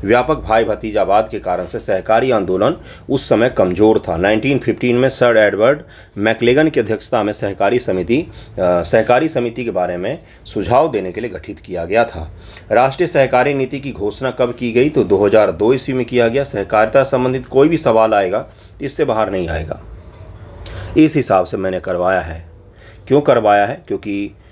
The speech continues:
अमित शाह जी जो हैं, उन्होंने बोला था कि हम फिर से दुग्ध क्रांति टू पॉइंट ओ लॉन्च कर रहे हैं। उसी के बाद ये सारे सवाल मैंने बनाए थे। सहकारिता का पूरा इतिहास भी बताया था आपको न्यूज़पेपर डिस्कशन में।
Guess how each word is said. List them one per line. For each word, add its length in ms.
अमित 220
शाह 280
जी 180
जो 140
हैं, 120
उन्होंने 400
बोला 300
था 200
कि 160
हम 140
फिर 220
से 300
दुग्ध 320
क्रांति 600
टू 100
पॉइंट 320
ओ 220
लॉन्च 320
कर 200
रहे 200
हैं। 340
उसी 260
के 80
बाद 260
ये 80
सारे 320
सवाल 360
मैंने 220
बनाए 360
थे। 180
सहकारिता 580
का 60
पूरा 220
इतिहास 460
भी 60
बताया 320
था 140
आपको 340
न्यूज़पेपर 600
डिस्कशन 480
में। 240